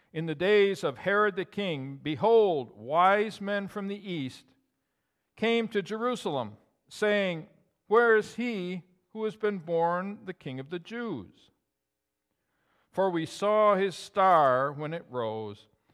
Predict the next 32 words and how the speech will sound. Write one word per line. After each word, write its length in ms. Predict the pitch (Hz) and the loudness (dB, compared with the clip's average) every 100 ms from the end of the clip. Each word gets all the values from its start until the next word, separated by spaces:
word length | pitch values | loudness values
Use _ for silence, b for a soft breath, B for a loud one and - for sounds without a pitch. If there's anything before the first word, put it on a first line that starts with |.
| _ _ | _ _
and 140 | 147 147 | -8 -6
have 180 | 131 - | -6 -6
come 360 | 160 143 131 | -6 -4 -6
to 120 | 127 | -12
worship 460 | 143 127 107 - - | -12 -10 -10 -14 -18
him.'" 180 | 80 - _ _ _ _ _ _ _ _ _ _ _ _ _ _ _ _ _ _ _ _ _ _ _ _ _ - | -20 -20 _ _ _ _ _ _ _ _ _ _ _ _ _ _ _ _ _ _ _ _ _ _ _ _ _ -16
When 120 | 113 | -8
Herod 360 | 127 190 180 143 | 0 2 2 0
the 80 | |
king 360 | 139 202 190 156 | -6 -4 -2 -2
heard 360 | 139 214 196 123 | 0 2 0 -4
this, 420 | 110 104 - _ _ _ _ _ _ - | -6 -6 -12 _ _ _ _ _ _ -10
he 120 | 175 | -6
was 180 | 160 151 | -6 -4
so 320 | - 226 233 | 2 6 6
troubled, 560 | 233 185 156 139 135 - | 4 2 2 -2 -6 -12
and 200 | - 127 - | -10 -10 -4
all 260 | 214 220 214 | 2 2 2
Jerusalem 760 | 165 170 185 196 165 147 139 | -2 -4 -4 -6 -6 -8 -8
with 260 | 160 233 202 | -4 -2 -2
him, 300 | 117 92 87 - _ _ _ _ - | -8 -10 -14 -20 _ _ _ _ -10
and 120 | 147 | -8
assembling 540 | 139 - 196 170 151 143 | -6 -2 -2 -2 -6 -4
all 340 | 185 226 233 | 0 2 2
the 140 | 220 196 | 0 -6
chief 420 | - 214 202 - _ | -8 -8 -8 -10 _
priests 400 | - 202 202 - | -8 -6 -6 -10
and 180 | 170 151 | -10 -10
scribes 800 | - - - 170 190 196 196 165 | -12 -18 -6 0 0 0 -2 -8
of 100 | 180 | -12
the 80 | 175 | -12
people, 580 | - 190 151 104 92 | -10 -12 -10 -10 -12